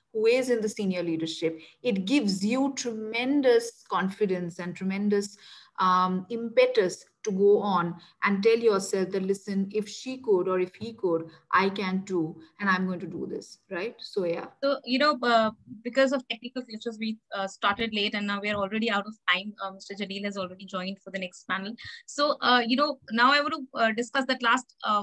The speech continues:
Speaker 2: final, uh, thing, which, uh, which I hope we, we, we can discuss for next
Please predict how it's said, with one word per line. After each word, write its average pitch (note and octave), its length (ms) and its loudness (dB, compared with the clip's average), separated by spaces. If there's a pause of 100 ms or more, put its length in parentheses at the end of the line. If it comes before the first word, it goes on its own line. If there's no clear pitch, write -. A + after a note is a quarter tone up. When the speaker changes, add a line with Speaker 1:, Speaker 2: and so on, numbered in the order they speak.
Speaker 2:
final, A#3+ 420 2
uh, G#3 340 -2 (100)
thing, A#3+ 220 0 (240)
which, A3 360 -8
uh, - 400 -18 (340)
which A3 180 -8
I G#3+ 240 2
hope A#3 200 2
we, A3+ 140 -6 (180)
we, A3 140 -10 (120)
we G#3 60 -16
can A3 140 0
discuss A3 320 -2
for G#3+ 140 -4 (320)
next G#3+ 340 -6